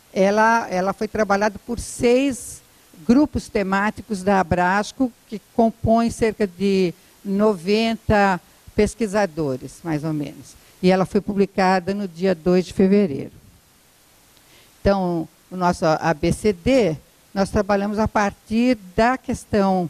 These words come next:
do ambiente, da biodiversidade, da complexidade, do tema da determinação social e de abordagens ecossistêmicas em relação aos temas relacionados à saúde e o ambiente.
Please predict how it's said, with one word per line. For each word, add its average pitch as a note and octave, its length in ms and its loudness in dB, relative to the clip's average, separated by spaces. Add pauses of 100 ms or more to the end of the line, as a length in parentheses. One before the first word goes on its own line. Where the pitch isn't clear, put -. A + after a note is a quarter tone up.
do F#3 220 -2
ambiente, A3+ 580 0
da E3+ 140 -2
biodiversidade, G#3 1120 -2 (280)
da E3+ 120 0
complexidade, G3 1200 -2
do E3 200 -12 (140)
tema G#3 280 0
da E3+ 120 0
determinação F3 760 -2
social G#3+ 640 0 (300)
e A3 60 -6
de G3+ 140 -2
abordagens G3+ 840 0
ecossistêmicas G3 1120 -2 (440)
em G3 200 0
relação G3+ 640 0
aos A3 340 0
temas G#3 640 -2
relacionados F#3 1080 -2 (420)
à F3 400 0
saúde F#3 760 -2
e G#3+ 60 0
o F#3 100 2
ambiente. F#3 680 -2